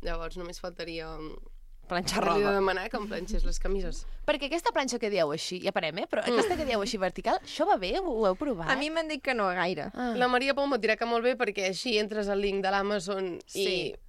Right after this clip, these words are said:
Speaker 3: Clar,
Speaker 2: Ja.
Speaker 3: però la de la
Speaker 1: guanyaries
Speaker 3: Maria Pombo val tres-cents euros
Speaker 2: Igual sí.
Speaker 3: i la resta de gent se'n compra una de trenta. I la de trenta no va tan bé.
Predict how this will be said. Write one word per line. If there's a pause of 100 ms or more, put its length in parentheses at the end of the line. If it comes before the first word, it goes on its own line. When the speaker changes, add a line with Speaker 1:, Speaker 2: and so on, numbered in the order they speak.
(220)
Speaker 3:
Clar,
Speaker 2:
Ja.
Speaker 3:
però
la
de
la (120)
Speaker 1:
guanyaries
Speaker 3:
Maria
Pombo
val
tres-cents
euros
Speaker 2:
Igual
sí. (200)
Speaker 3:
i
la
resta
de
gent
se'n
compra
una
de
trenta. (240)
I
la
de
trenta
no
va
tan
bé.